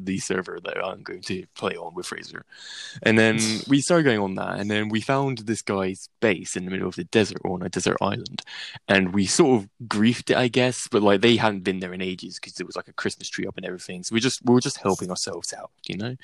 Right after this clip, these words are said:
Speaker 1: And then they built a highway across the ocean, and we decided to follow it. And that led them to, led us to their base, and we found out later that's their old base, like they were moving or something. But, um,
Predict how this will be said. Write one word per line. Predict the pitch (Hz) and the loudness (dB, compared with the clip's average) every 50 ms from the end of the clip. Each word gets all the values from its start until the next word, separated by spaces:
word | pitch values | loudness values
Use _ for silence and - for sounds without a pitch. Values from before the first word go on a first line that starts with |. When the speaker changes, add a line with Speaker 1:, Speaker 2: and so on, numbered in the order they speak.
| - - - - - - - | -14 -12 -12 -12 -12 -2 2
Speaker 1:
And | 113 113 117 | 4 6 6
then | 117 123 | 8 8
they | 127 131 131 | 8 6 8
built | 113 127 120 98 | 6 6 6 6
a | 101 | 4
highway | 101 - 113 113 107 95 - 65 52 50 53 92 - _ _ _ | 4 2 0 0 0 -2 -4 -4 -6 -6 -8 -10 -12 _ _ _
across | - - - 104 95 - | -14 -6 -6 -4 -4 -4
the | - 95 95 | -6 -4 -2
ocean, | 98 101 98 - - - - - | -2 -2 -4 -8 -12 -14 -14 -16
and | - 92 | -14 -12
we | 92 | -12
decided | 90 - - - 104 98 87 | -8 -6 0 2 2 2 0
to | - | -4
follow | - - 107 98 - 85 - | -2 0 0 2 2 -2 -4
it. | - - - - _ _ _ _ _ _ _ _ _ _ | -4 -8 -8 -10 _ _ _ _ _ _ _ _ _ _
And | - 110 104 | 0 2 4
that | 113 117 120 | 6 6 6
led | 120 110 104 101 | 6 4 4 2
them | 107 98 98 92 | 0 0 0 -2
to, | - - - 113 95 92 92 - | -6 -6 -4 -4 -4 -4 -6 -6
led | - 110 101 98 92 | -4 -2 -2 0 0
us | 101 95 92 - - - | 0 -2 -2 -4 -10 -6
to | - 104 92 90 87 | -4 -4 -4 -4 -4
their | 80 98 92 87 90 | -2 -2 -2 -2 0
base, | - 110 92 - - - - - - - - - _ _ _ | 0 0 0 0 -4 -10 -14 -12 -12 -12 -14 -14 _ _ _
and | 104 98 92 92 87 - - _ - | -4 -4 -4 -6 -10 -12 -14 _ -6
we | 104 98 | -6 0
found | - 117 104 95 | 2 2 2 2
out | 95 87 | 2 0
later | 92 90 87 92 90 | 0 0 0 -2 -2
that's | 80 85 - - - | -2 -2 -4 -4 -6
their | - 92 95 | -2 2 2
old | 95 92 87 - | 2 2 0 -2
base, | - 90 87 - - | -8 -10 -10 -8 -6
like | 95 90 | -6 -4
they | 90 87 | -4 -6
were | 85 87 | -6 -4
moving | 90 98 95 95 - 82 85 | -2 -2 -2 -2 -4 -6 -8
or | 92 92 | -8 -6
something. | - - - 73 - - - 85 - _ - - - - - - - - - | -6 -6 -6 -6 -6 -6 -8 -10 -10 _ -16 -14 -12 -10 -12 -12 -12 2 6
But, | 104 98 92 - - | 6 6 6 6 6
um, | 104 92 90 90 90 92 90 87 - | 4 4 4 4 0 -6 -12 -14 -16